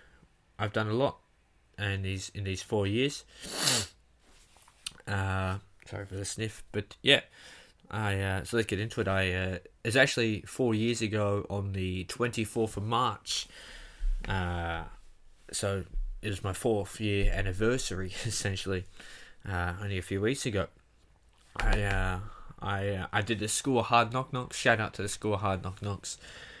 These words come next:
Um, I, I, I entered a competition. I won for free, and it pretty much allowed me to do this comedy school for free. Uh, it was like a, like a four or five hundred dollar,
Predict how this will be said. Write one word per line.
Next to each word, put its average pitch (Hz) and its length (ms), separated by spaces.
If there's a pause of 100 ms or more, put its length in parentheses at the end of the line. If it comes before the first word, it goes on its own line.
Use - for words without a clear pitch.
(240)
Um, 92 760 (880)
I, 90 440
I, 101 160 (100)
I 101 120
entered 117 340
a 104 40
competition. 120 640 (380)
I 104 100
won 101 240
for 95 140
free, 156 320 (640)
and 92 500 (180)
it 98 280 (160)
pretty 131 160
much 101 400
allowed 98 280
me 95 120
to 92 380
do 104 200
this 95 240
comedy 113 380
school 101 420 (220)
for - 180
free. 120 400 (260)
Uh, 95 380
it - 20
was 95 120
like 104 140
a, 92 60 (360)
like 107 120
a 104 60
four 113 200
or 107 60
five 104 280
hundred 104 260
dollar, 95 240